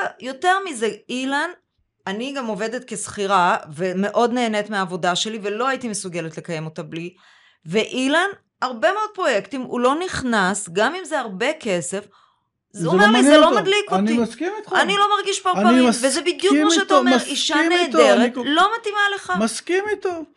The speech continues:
Speaker 2: אני רק אומר לכן, ההצעה שלי אפרופו תקשורת, לכו לדבר עם אנשי מקצוע, באמת, לדעתי, מתוך הניסיון שלי, חמישים ושמונה שנים, שלושים שנה עם בת זוג.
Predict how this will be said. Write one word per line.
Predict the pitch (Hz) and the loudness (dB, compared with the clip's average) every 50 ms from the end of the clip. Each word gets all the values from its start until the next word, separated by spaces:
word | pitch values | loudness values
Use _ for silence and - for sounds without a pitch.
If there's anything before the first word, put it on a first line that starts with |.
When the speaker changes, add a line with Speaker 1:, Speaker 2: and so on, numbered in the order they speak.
| - - - - - | -20 -20 -20 -16 -10
Speaker 2:
אני | 113 135 185 220 | -6 -4 -2 -2
רק | 233 208 - | -2 -4 -4
אומר | 156 160 175 196 190 165 | -6 -4 -4 -4 -4 -6
לכן, | 147 123 - - 185 170 151 135 131 156 165 - _ _ _ _ _ _ _ _ _ _ - - | -10 -12 -12 -10 -8 -8 -8 -8 -10 -14 -16 -20 _ _ _ _ _ _ _ _ _ _ -20 -18
ההצעה | 101 101 104 - - 151 170 175 | -18 -16 -14 -6 -2 -2 -2 -2
שלי | 180 170 151 | -4 -6 -8
אפרופו | 131 113 117 147 147 | -8 -8 -10 -12 -10
תקשורת, | - 156 131 - - 156 160 175 190 190 190 - _ - _ _ | -10 -12 -14 -10 -10 -10 -8 -10 -10 -12 -14 -20 _ -20 _ _
לכו | 135 160 190 185 - 214 | -10 -10 -10 -8 -8 -6
לדבר | 185 160 135 127 120 110 139 156 165 170 | -6 -6 -6 -10 -10 -10 -8 -8 -8 -8
עם | 139 123 | -10 -12
אנשי | 120 117 - - 135 | -12 -12 -10 -10 -10
מקצוע, | 117 110 - - - - 139 151 160 160 _ _ _ | -10 -10 -12 -16 -16 -14 -14 -14 -14 -16 _ _ _
באמת, | 110 131 143 170 - - - - | -10 -6 -4 -4 -4 -6 -6 -8
לדעתי, | 127 131 156 151 156 156 - 208 | -6 -4 -4 -4 -4 -6 -6 -6
מתוך | 170 156 160 208 202 202 | -6 -6 -6 -8 -8 -8
הניסיון | 202 180 185 185 180 185 | -8 -8 -8 -10 -10 -10
שלי, | 175 185 185 175 | -10 -10 -10 -12
חמישים | 170 - 156 151 160 175 185 180 | -10 -10 -12 -12 -10 -10 -12 -12
ושמונה | 170 160 170 175 175 170 | -12 -14 -14 -12 -12 -12
שנים, | 165 - 151 151 175 190 196 180 | -12 -12 -12 -10 -10 -10 -10 -10
שלושים | 170 156 151 180 175 | -12 -12 -12 -12 -12
שנה | 160 160 156 160 160 | -10 -10 -8 -6 -6
עם | 156 151 139 | -6 -6 -6
בת | 143 131 117 | -6 -8 -10
זוג. | 117 104 92 - | -12 -14 -16 -16